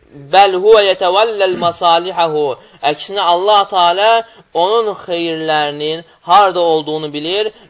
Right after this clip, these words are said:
və onun xeyirlərini öz üzərinə götürər. "Və in təvəlləv fə'ləmu ənəllaha məvləkum, ni'məl məvlə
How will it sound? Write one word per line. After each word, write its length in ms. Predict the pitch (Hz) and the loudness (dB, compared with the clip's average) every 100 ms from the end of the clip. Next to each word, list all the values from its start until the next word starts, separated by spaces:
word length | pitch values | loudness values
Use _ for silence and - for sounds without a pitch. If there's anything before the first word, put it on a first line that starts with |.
| 147 | -2
və 200 | 180 180 | 0 0
onun 260 | 180 226 | -2 -4
xeyirlərini 640 | 220 202 185 180 175 180 196 | -4 -6 -6 -4 -4 -4 0
öz 160 | 233 196 | 0 0
üzərinə 360 | 180 190 180 208 | 2 2 2 -2
götürər. 440 | 180 - 139 113 101 _ _ _ _ | -4 -4 -2 -2 -2 _ _ _ _
"Və 100 | 156 220 | 2 4
in 200 | 254 220 | 0 2
təvəlləv 600 | 202 202 254 294 254 208 | 6 6 6 4 2 2
fə'ləmu 680 | 208 214 196 185 185 185 185 185 175 | 2 2 0 -2 -4 -4 -4 -4 -6
ənəllaha 640 | 175 165 160 156 160 165 151 | -4 -2 0 2 2 2 0
məvləkum, 760 | 151 143 147 156 151 151 139 135 _ 170 | -2 -2 0 0 -2 -8 -12 -12 _ -18
ni'məl 560 | 143 196 214 208 196 190 175 | -2 0 0 0 -2 -2 -4
məvlə 360 | 180 170 160 | -6 -4 0